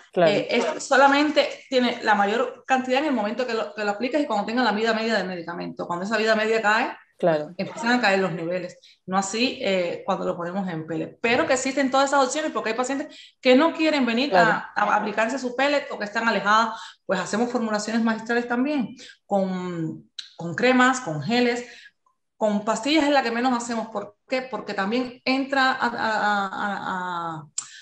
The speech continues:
Speaker 2: a través de, del aparato digestivo, pero pasa por el hígado. Entonces,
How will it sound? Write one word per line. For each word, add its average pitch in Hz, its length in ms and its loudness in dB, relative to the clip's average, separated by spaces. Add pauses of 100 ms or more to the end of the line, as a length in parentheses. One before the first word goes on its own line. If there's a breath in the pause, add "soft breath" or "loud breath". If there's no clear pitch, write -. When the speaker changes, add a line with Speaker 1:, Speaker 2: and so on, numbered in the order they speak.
(180 loud breath)
Speaker 2:
a 202 80 4
través 202 320 2
de, 160 500 -2 (320 soft breath)
del 196 100 2
aparato 208 360 6
digestivo, 285 640 0
pero 214 180 -2
pasa 220 240 -2
por 175 120 -4
el 170 100 -2
hígado. 170 340 -4
Entonces, 196 480 -8